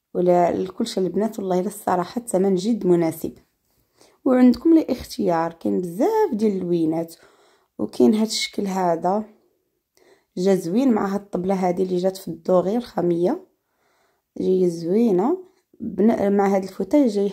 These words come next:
زوين بألف وميتين وثمانين البنات. زوين حتى هذا، فيه هذيك السميطة جاية في الدوغي مع لا طابل جاية هي هذيك، حتى ديك السميطة كاينة حتى في الخديات،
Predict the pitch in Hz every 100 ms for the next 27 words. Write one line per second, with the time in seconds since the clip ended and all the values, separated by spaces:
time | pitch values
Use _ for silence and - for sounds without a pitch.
0 | - 170 175 190 180 - - 233 269 -
1 | 208 185 - 254 - 208 - 180 175 170
2 | 175 170 170 214 330 370 - _ _ _
3 | _ _ _ _ _ _ _ _ _ _
4 | _ _ _ _ _ _ _ 175 165 175
5 | 185 180 - 170 180 170 214 302 _ _
6 | _ _ _ 233 185 180 185 - - 185
7 | 190 - 220 196 190 185 180 180 180 170
8 | 151 170 170 269 339 180 180 180 180 277
9 | 285 294 _ _ _ _ _ - 196 240
10 | 208 208 226 180 170 170 - - 233 220
11 | 233 - 233 233 302 302 226 233 - 294
12 | 247 - 196 175 170 165 -